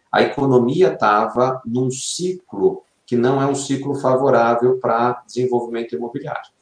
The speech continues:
É, o segundo polo que nós temos, é, é o polo que a gente chama de Cidade Jardim,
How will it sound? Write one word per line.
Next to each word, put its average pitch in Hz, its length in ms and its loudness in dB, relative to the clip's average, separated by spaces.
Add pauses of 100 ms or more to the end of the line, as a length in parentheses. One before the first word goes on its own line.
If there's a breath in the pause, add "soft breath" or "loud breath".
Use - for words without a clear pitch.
(600 soft breath)
É, 98 300 4
o 123 40 4
segundo 175 540 4
polo 120 340 4
que - 120 -8
nós 95 240 -4
temos, 143 640 0 (180)
é, 98 240 2
é 117 60 4
o 123 100 2
polo 127 220 4
que 135 80 -2
a - 20 2
gente 131 160 2
chama 131 340 2
de - 120 -4
Cidade 123 420 0
Jardim, 127 420 -2